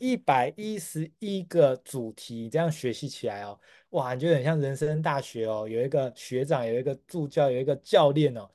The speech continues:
直接贴身的一对一，一直充电，一直帮你赋能啊，一直当你的行动电源，全部都灌给你，哇，这大补帖的概念哦，这样是不是很棒？哎，讲大补帖好像有点透露年纪啊。<laughs>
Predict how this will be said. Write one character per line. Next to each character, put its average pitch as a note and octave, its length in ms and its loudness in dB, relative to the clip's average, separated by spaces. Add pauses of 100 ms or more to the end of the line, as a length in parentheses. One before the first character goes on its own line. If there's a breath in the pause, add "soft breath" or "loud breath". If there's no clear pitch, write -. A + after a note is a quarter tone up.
(180 soft breath)
直 - 140 -14
接 D3 180 2
贴 D3+ 320 -2
身 D3+ 160 2
的 C#3+ 60 -2
一 C#3 120 -4
对 C#3 200 0
一， C#3+ 160 -2
一 C#3+ 40 -2
直 B2 200 -6
充 C#3+ 340 -2
电， C#3 220 -2
一 C#3+ 80 -6
直 C#3+ 100 -4
帮 D3 180 0
你 B2 160 -8 (200)
赋 F#3+ 260 -2
能 A2 260 -8 (340 soft breath)
啊， A#2+ 140 -6
一 C#3+ 60 -2
直 C#3+ 80 -6
当 D#3 180 0
你 D3 60 2
的 A#2+ 80 0
行 B2 240 -8
动 D3 160 0
电 C3+ 160 -6
源， G#2+ 180 -10
全 A#2+ 220 -6
部 D3+ 80 -2
都 D#3 140 6
灌 D#3 280 2
给 A#2 160 -6
你， A#2 200 -12
哇， - 300 -6 (260 soft breath)
这 G3+ 120 2
大 E3+ 280 2
补 C#3 180 -4
帖 B2+ 180 -2
的 A#2 80 -2
概 B2+ 200 -2
念 B2+ 260 -6
哦， G#2+ 120 -10
这 C3+ 100 0
样 B2+ 100 -2
是 C3 120 -10
不 A#2+ 60 -6
是 A2+ 60 -4
很 F#2+ 100 -14
棒？ G#2+ 300 -14
哎， B2 160 -8
讲 A#2 240 -10
大 C3 160 -6
补 A2+ 160 -10
帖 A2+ 180 -6
好 F#2+ 80 -14
像 A#2+ 240 -8 (360)
有 C3 100 -6
点 A#2 100 -2
透 C3+ 180 -2
露 B2 140 0
年 G2+ 240 -14
纪 A#2 220 -14
啊。 - 100 -20 (280 loud breath)
<laughs> A3+ 440 0